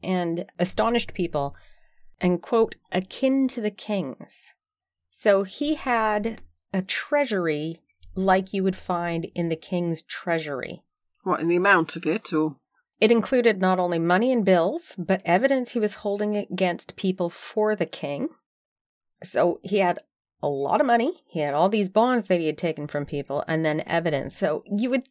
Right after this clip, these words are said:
Speaker 1: think that all that would be kept somewhere safe, but he kept it at his own home. That was the astonishing part.
Speaker 2: Hmm.
Speaker 1: The perception was that he was withholding it from the king. So he was
Speaker 2: Hmm.
Speaker 1: keeping a portion when he shouldn't have been.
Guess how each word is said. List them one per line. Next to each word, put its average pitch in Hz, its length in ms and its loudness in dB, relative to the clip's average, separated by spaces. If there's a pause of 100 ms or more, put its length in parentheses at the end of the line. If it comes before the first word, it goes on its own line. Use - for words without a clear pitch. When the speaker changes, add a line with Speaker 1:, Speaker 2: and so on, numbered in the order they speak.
Speaker 1:
think 349 220 2
that 254 140 0
all 233 180 4
that 240 180 2
would 202 120 -2
be 196 100 -2
kept - 240 -6
somewhere 190 320 -2
safe, 226 380 -4
but 196 100 -4
he 196 40 -4
kept 262 280 -8
it 339 80 -8
at 311 80 -6
his 240 180 -2
own 202 160 -2
home. 190 480 -6 (400)
That 190 320 2
was 196 160 -4
the 190 160 2
astonishing 165 520 -4
part. - 360 -8 (180)
Speaker 2:
Hmm. 190 340 -14 (680)
Speaker 1:
The 220 80 2
perception 262 540 2
was 220 220 4
that 185 140 2
he 202 120 0
was 185 180 4
withholding 196 640 4
it 160 140 -2
from 160 460 -2
the 147 100 -2
king. 135 420 -8 (600)
So 151 180 0
he 151 40 -4
was 147 140 -4
Speaker 2:
Hmm. 196 120 0
Speaker 1:
keeping 180 240 4
a 170 40 2
portion 175 480 0
when 151 100 -2
he 143 80 -6
shouldn't 147 380 -2
have 135 160 -6
been. - 280 -6